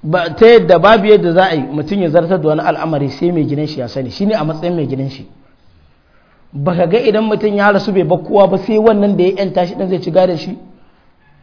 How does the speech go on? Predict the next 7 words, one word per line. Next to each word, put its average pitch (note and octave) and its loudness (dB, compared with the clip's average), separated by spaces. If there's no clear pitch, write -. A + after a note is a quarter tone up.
Eh? F#3+ 0
In A#3+ 0
mutum G#3+ 2
ya F#3 2
rasu C#3+ -2
bai D#3 -2
bar F3+ 2